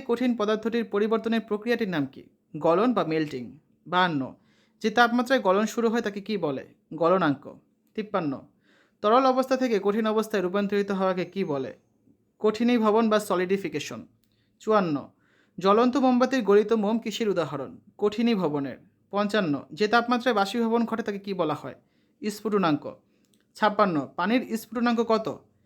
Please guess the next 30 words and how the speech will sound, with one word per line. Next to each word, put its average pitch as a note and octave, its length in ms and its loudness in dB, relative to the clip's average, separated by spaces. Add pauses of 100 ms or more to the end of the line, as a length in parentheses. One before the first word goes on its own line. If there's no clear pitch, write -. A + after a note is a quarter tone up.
(380)
একশো G3 200 -2
ডিগ্রি B3 200 2
সেলসিয়াস। E3 500 -2 (420)
সাতান্ন, G3+ 440 2 (720)
বায়বীয় A#3 480 4
অবস্থা B3+ 280 0
থেকে A#3 240 -2
তরল G#3 280 2
অবস্থায় A3+ 420 0
রূপান্তরিত G#3 500 -2
হওয়াকে G3+ 400 0
কী G3 200 -6
বলে? C#3 280 -4 (500)
ঘনীভবন A3 600 2
বা G#3+ 100 2
কনডেনসেশন। F#3 680 -4 (580)
আটান্ন, F#3 340 0 (800)
কঠিন B3 300 4
ন্যাপথালিনকে A#3 560 2
তাপ G#3+ 200 6
দিলে A3 220 0
কী G#3+ 160 -4
ঘটে? D3 280 -6 (380)
তরল G#3+ 260 2
না G3 180 4
হয়ে G#3 200 0
গ্যাসীয় G3 340 0
পদার্থে G#3+ 360 -2
পরিণত F3 380 -4
হয়। - 260 -14